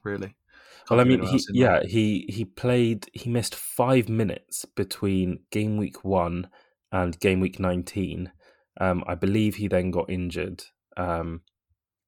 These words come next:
Speaker 2: and then missed between game week twenty and game week twenty-four. Came off the bench for nineteen minutes against United, uh, last week, and then, as I say, he's back starting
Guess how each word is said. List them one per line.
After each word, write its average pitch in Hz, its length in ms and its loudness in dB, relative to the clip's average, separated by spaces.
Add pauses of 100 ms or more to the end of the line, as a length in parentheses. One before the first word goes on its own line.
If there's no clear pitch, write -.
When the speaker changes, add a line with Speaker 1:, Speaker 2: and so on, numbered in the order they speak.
Speaker 2:
and 92 180 -4
then 90 220 0
missed - 520 -4
between 92 320 -4
game 90 180 -2
week 85 140 -8
twenty 87 520 -6
and 90 100 -8
game 87 160 -6
week 92 100 -10
twenty-four. 87 680 -6 (420)
Came 98 220 2
off 95 140 -4
the 95 80 -4
bench 90 340 2
for 92 100 -6
nineteen 87 480 -2
minutes 87 300 -6
against 92 260 -6
United, 85 540 -6 (240)
uh, 82 180 -4
last 87 380 -2
week, - 320 -10
and 90 100 -8
then, 85 100 -6
as 80 160 -10
I 90 40 -10
say, 82 220 -4
he's 82 160 -8
back 85 320 -4
starting 80 600 -4